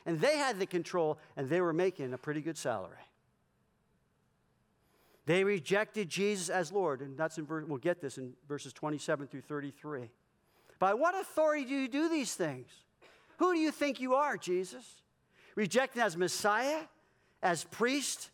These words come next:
and as Lord. Therefore, because of this, Jesus became, was their judge. And that's what we see in these scriptures, as well as ones following.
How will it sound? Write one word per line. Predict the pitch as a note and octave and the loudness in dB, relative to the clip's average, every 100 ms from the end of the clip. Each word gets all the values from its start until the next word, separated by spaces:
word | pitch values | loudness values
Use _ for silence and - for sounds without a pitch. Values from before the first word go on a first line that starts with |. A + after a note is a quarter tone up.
| _ _ _ _ _ | _ _ _ _ _
and | F3 F#3+ | 0 2
as | F#3+ D#3+ | 2 0
Lord. | F#3 E3 B2 A2 - _ _ _ _ _ _ _ _ _ _ _ _ _ _ _ _ | 2 2 0 -8 -18 _ _ _ _ _ _ _ _ _ _ _ _ _ _ _ _
Therefore, | A#2 E3+ C#4 A#3 - B2+ F2+ - _ _ _ _ _ _ _ _ _ _ _ _ _ _ _ | -2 0 0 -4 -8 -10 -10 -18 _ _ _ _ _ _ _ _ _ _ _ _ _ _ _
because | F3+ - A#3 C4+ | -2 2 0 0
of | B3+ F#3+ | -4 -4
this, | F3+ A#2 - - - _ _ _ _ | -4 -4 -10 -16 -20 _ _ _ _
Jesus | - G3 A#3 F#3 G3+ F#3+ - - _ _ | -4 -2 -2 0 -2 -2 -8 -14 _ _
became, | D3 - E3 D#3+ D#3 D3 D3 - _ _ _ | -8 -4 -4 -2 -2 -4 -6 -14 _ _ _
was | C3+ D3 C3+ | -2 0 0
their | C3 A#2 | -6 -6
judge. | B2+ A2+ A2 - - _ _ _ _ _ _ _ - | -8 -8 -10 -18 -20 _ _ _ _ _ _ _ -12
And | B2+ | -4
that's | C#3+ D#3+ - | 0 0 -4
what | C#3 | -10
we | C#3+ | -8
see | - D3+ | -8 -6
in | A#2 | -6
these | A#2 | -6
scriptures, | - B2 - A2 - - _ _ | -8 -10 -12 -20 -20 -20 _ _
as | B2 A2+ | -14 -4
well | C3+ | 0
as | C3+ | 0
ones | B2+ C3+ - | -2 -4 -4
following. | B2+ A2 F#2 - | -2 -2 -4 -14